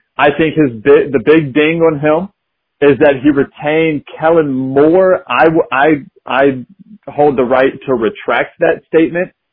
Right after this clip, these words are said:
if I want to at the end of the year. Um, <laughs> I thought, I thought their offense was mediocre,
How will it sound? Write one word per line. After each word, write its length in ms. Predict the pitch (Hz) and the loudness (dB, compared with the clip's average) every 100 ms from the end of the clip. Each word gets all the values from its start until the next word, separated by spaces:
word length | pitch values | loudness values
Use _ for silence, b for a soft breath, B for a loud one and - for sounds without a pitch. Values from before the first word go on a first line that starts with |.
| _ - | _ -8
if 120 | 131 | 0
I 100 | 123 | 0
want 280 | 120 139 139 151 | 2 -2 -2 -2
to 140 | 147 | -2
at 80 | 139 | 0
the 160 | 127 | -4
end 140 | 131 131 | -2 -2
of 100 | 120 | 0
the 80 | 113 | -2
year. 360 | 107 135 226 _ _ _ _ | 0 -2 -4 _ _ _ _
Um, 640 | 147 139 139 - 180 143 120 - | 2 4 4 2 0 0 -2 -10
<laughs> 180 | 123 - | -10 -4
I 120 | 151 | -2
thought, 200 | 170 165 - - _ | 0 -2 -2 -14 _
I 120 | - 160 | -2 0
thought 220 | 196 180 | 2 2
their 160 | 165 160 | 2 2
offense 520 | 139 156 175 165 151 | 0 0 0 0 0
was 140 | 139 113 | -6 -4
mediocre, 760 | 120 147 143 135 - 190 190 | 0 2 2 2 2 0 -2